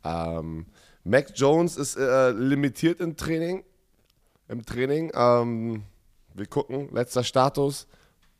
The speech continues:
Donnerstagabend. Nee, es steht noch nichts fest. Also ich gehe davon aus, dass Zappi, äh,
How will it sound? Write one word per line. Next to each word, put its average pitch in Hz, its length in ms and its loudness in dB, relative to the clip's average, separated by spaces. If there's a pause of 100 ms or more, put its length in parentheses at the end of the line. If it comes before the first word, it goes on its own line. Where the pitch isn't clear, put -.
(120)
Donnerstagabend. 117 960 -4 (2750)
Nee, 71 260 -4 (360)
es - 120 -4
steht 78 180 -4
noch 80 100 -2
nichts 78 180 -4
fest. - 360 -10 (580)
Also 131 200 6
ich 147 100 0
gehe 160 120 4
davon 131 260 6
aus, 127 160 6
dass 98 200 0
Zappi, 101 360 2
äh, 73 500 -2